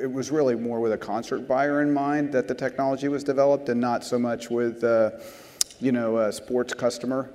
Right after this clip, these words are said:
And, and that was our primary focus, was our sports customers. And, and, and then the other thing was, uh, just our ability to know the customer and to communicate with the customer.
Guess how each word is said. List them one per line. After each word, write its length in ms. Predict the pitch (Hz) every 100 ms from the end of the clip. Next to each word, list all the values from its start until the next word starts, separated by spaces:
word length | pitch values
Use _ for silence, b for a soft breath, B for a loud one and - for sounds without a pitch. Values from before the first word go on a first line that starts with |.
| - -
And, 260 | 120 120
and 160 | 131 131
that 160 | 135
was 140 | 117 123
our 140 | 120
primary 440 | 117 120 120 135 135
focus, 480 | 147 139 - - 123
was 180 | 113
our 140 | 117 110
sports 300 | - 131 131
customers. 480 | 143 139 165 165 - B B B B B -
And, 160 | 139 139
and, 360 | 143 139 131 -
and 220 | 151 151
then 120 | 151
the 140 | 147 135
other 160 | 135
thing 380 | 131 135 127 123
was, 340 | 120 117 120 123
uh, 200 | 120 117
just 280 | 135 -
our 140 | 131 123
ability 400 | 117 135 135 120
to 80 | 120
know 260 | 120 127
the 100 | 120
customer 460 | 120 120 - 120 113
and 80 | 113
to 40 |
communicate 500 | - 113 110 110 101
with 120 | 104
the 60 | 104
customer. 500 | 117 107 - 104